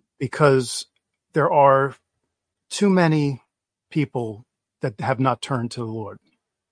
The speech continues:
And those people who have not turned to the Lord don't care for him, don't love him. And he knows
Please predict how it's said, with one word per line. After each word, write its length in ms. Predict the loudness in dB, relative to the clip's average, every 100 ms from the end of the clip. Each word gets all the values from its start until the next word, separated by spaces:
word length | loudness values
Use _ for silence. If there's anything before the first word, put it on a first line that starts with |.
| _ _ _ _ _ _ _ _ _ _
And 520 | -2 0 0 -2 -4 -8 -2
those 200 | 0 2
people 500 | 2 0 2 2 2
who 120 | 2
have 120 | 0
not 240 | 2 0 0
turned 220 | -2 -2
to 40 | -2
the 100 | 0
Lord 440 | 2 2 0 -4 _ _ _ _ _ _ _ _ _ _ _ _ _ _ _ _ 0
don't 280 | 0 0
care 220 | -2 0 0
for 160 | 0
him, 200 | -2 -2
don't 240 | -2 -4 0
love 220 | 0 0
him. 300 | -2 -4 -6 -12 _ _ _ _ -20 -20 _ _ _ _ -18 -12 -6
And 200 | -4 -2
he 160 | 0
knows 480 | 4 4 2 -2 -10